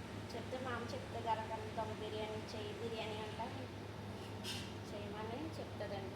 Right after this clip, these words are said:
చే-, చెప్పినప్పుడైతే కంపల్సరీ వండుతానండి. మా అమ్మని అడగకుండా అయితే వండకూడదండి. మా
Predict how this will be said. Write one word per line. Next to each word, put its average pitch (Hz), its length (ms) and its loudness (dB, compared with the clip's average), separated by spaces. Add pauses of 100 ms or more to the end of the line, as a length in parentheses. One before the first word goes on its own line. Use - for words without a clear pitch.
చే-, 196 240 0 (380)
చెప్పినప్పుడైతే 233 760 0
కంపల్సరీ 247 560 0 (220)
వండుతానండి. 220 600 0 (4000)
మా 233 140 8
అమ్మని 247 220 6
అడగకుండా 254 480 4
అయితే 269 260 2
వండకూడదండి. 208 720 2 (1300)
మా 208 80 4